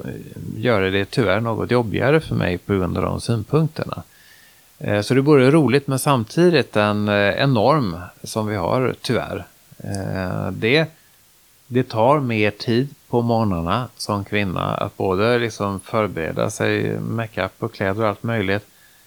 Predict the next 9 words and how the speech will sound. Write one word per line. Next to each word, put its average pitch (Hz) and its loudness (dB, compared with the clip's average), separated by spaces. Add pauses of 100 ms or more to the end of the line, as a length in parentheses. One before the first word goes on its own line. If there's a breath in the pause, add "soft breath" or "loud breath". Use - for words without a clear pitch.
(340 soft breath)
Och 147 -4
jag 139 2
fattade - -8
aldrig 110 0
det 92 0
som 90 -2
man. 90 0
Och 110 0
jag, 107 2